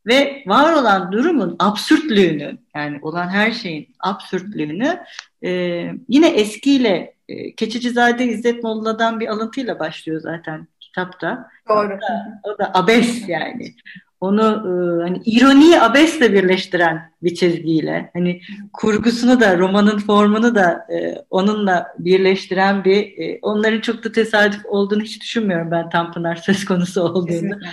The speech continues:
Speaker 1: Tıpkı bu Şeyh Ahmet Zamani gibi. Evet, yani Saatleri Ayarlama Enstitüsü'nde ne yapıyor Tanpınar? Biraz başlayalım. E,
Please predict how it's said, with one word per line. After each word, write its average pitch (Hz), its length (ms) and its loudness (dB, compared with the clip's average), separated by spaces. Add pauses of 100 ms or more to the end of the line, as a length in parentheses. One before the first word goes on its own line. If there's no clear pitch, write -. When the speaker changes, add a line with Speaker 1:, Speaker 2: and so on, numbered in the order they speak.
(160)
Speaker 1:
Tıpkı 226 260 0
bu 208 100 0
Şeyh 208 400 2
Ahmet 208 420 2
Zamani 185 540 0
gibi. 170 280 -6 (640)
Evet, 403 300 4
yani 254 280 4
Saatleri 269 480 2
Ayarlama 370 360 2
Enstitüsü'nde 233 800 -2 (280)
ne 285 200 6
yapıyor 254 480 0
Tanpınar? - 760 -12 (1400)
Biraz 285 360 4
başlayalım. 330 680 6 (240)
E, 220 500 4